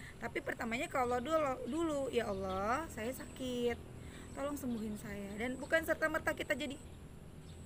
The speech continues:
tring gitu, sembuh, enggak. Jadi nanti dengan cara Allah menunjukkan nih, ada tetangga atau ada teman atau ada saudara yang nunjukin, "Eh, coba ke dokter ini deh, di sini, bagus dia." Nah,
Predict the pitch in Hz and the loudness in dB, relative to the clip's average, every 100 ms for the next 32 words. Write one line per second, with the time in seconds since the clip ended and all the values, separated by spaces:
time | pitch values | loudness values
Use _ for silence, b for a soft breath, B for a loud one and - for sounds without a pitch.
0 | - 349 349 339 320 277 262 208 208 277 | -4 0 0 0 0 2 2 2 0 -4
1 | 285 277 277 339 262 214 269 B B B | -2 0 0 0 0 2 2 B B B
2 | - 233 302 269 330 - - 247 240 240 | -8 -6 -2 0 2 0 -2 -2 0 2
3 | 254 269 233 277 302 254 220 - 269 285 | 2 2 2 2 0 -2 -2 0 0 0
4 | 285 285 220 208 208 214 202 214 214 214 | 0 0 0 -2 -4 -4 -4 -2 -2 -2
5 | 208 214 208 190 214 B B B B - | -4 -4 -4 -2 -2 B B B B -6
6 | 220 233 240 226 220 214 220 220 214 233 | -2 0 0 0 0 0 -2 0 2 2
7 | 226 226 240 285 311 285 233 240 233 220 | 0 -2 -2 -4 0 2 2 2 0 0
8 | 226 214 202 185 208 254 240 208 190 214 | -2 -2 -2 -2 -2 0 0 0 -2 -2
9 | 214 - 208 190 175 185 | -4 -4 -2 -2 -2 -4